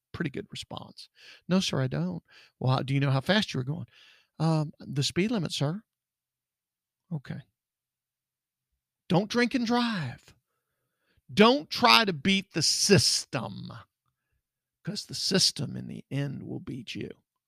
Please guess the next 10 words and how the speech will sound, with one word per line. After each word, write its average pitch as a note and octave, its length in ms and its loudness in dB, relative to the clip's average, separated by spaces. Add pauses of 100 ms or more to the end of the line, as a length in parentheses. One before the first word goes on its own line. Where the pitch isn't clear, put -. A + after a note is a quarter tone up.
(200)
Trust - 300 -6
me. C#3+ 180 -14 (600)
It's - 100 -20
been - 240 -16
tried - 800 -8
and D3 160 -8
done C#3+ 260 -6
time C3+ 280 -8
after - 280 -12
time. G#2 340 -12